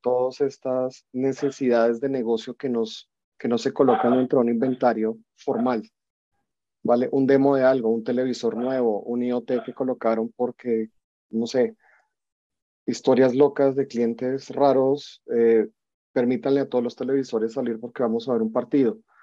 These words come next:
¿A través de qué vilan? A través de la vilan de servidores. ¿Pero qué están pensando? E-, ese tipo de decisiones muy, muy, muy rápidas y mu-, a muy corto tiempo que no, que no tienen un ciclo de vida dentro de negocio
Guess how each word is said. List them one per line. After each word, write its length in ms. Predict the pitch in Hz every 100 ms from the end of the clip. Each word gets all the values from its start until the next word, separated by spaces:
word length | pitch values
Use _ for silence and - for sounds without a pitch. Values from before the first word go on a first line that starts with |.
| _ _
¿A 120 | 123
través 280 | 113 123 123
de 120 | 127
qué 120 | - 147
vilan? 340 | 151 123 101
A 80 | -
través 300 | 117 113 107
de 80 | 113
la 100 | 127
vilan 240 | 123 110
de 100 | 113
servidores. 640 | 117 123 120 120 113 - _ _ _
¿Pero 140 | - _
qué 60 | -
están 240 | - 220
pensando? 600 | - 127 170 185 113 - _ _ _ _ _ _ _ _ _ _ _ _ _ -
E-, 120 | 156
ese 220 | 165 147 170
tipo 260 | 180 180
de 60 | 175
decisiones 500 | 170 180 147 131 147
muy, 240 | 160 165
muy, 180 | 160 165
muy 160 | 160 160
rápidas 720 | 156 143 139 131 127 127 _
y 80 | 131
mu-, 260 | 123 143 165 -
a 80 | 127
muy 260 | 131 139
corto 320 | 139 143 147
tiempo 440 | 143 139 120 120 123
que 140 | 127
no, 320 | 113 110 110 - _
que 100 | -
no 100 | 135
tienen 240 | 120 143 147
un 100 | 151
ciclo 340 | 165 156 151
de 80 | 139
vida 220 | 123 123
dentro 260 | 131 135 139
de 60 |
negocio 580 | 135 113 127 127 165 233